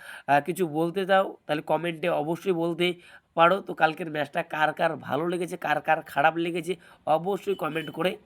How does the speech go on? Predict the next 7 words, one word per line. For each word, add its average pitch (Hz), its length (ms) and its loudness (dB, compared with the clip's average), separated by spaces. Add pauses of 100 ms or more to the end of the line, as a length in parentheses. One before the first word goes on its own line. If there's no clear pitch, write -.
(380)
জানাও। 170 300 4 (520)
তো 156 300 -2
এবার 202 240 2
যেটা 214 240 2
আপডেট 185 280 0
দেবো 202 200 -4
তোমাদেরকে, 196 500 -2